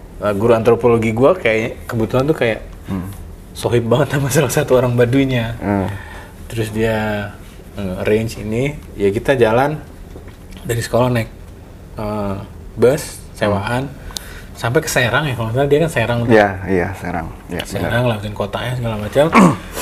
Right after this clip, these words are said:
Speaker 1: sampai di kaki gunungnya. Nah, di kaki
Speaker 2: Hmm.
Speaker 1: gunungnya itu tempat terakhir kendaraan bisa lewat di situ, turun,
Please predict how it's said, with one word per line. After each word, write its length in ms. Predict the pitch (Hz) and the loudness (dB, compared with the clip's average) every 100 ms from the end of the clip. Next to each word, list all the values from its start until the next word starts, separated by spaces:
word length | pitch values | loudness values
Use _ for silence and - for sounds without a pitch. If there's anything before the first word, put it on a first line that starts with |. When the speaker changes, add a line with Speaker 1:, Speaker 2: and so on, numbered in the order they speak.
| - | -2
Speaker 1:
sampai 240 | - 110 151 | -2 4 4
di 120 | 143 | 4
kaki 220 | 139 - 117 | 2 -2 0
gunungnya. 440 | 123 151 180 139 123 - - - - - - - - | 2 4 6 4 0 -4 -10 -12 -12 -12 -12 -12 -2
Nah, 100 | 123 | 0
di 100 | 123 | 2
kaki 200 | 127 101 | 2 2
Speaker 2:
Hmm. 80 | |
Speaker 1:
gunungnya 380 | 98 135 135 131 | 0 0 0 -2
itu 460 | 123 120 151 175 - - - - - - - - | -2 2 4 6 2 -6 -14 -16 -16 -16 -16 -8
tempat 440 | - 123 131 127 - | -4 2 2 2 2
terakhir 420 | 131 117 127 143 135 - | 4 4 4 4 0 -6
kendaraan 540 | - 127 120 123 127 127 | -4 2 4 4 2 0
bisa 240 | 117 123 | 0 0
lewat 340 | 120 117 147 147 | 0 4 4 4
di 80 | |
situ, 460 | 107 117 - 147 190 - - - - - - - - - | -2 -4 4 4 4 -2 -14 -16 -16 -16 -16 -16 -16 -12
turun, 540 | - 110 107 147 170 | -4 2 4 6 2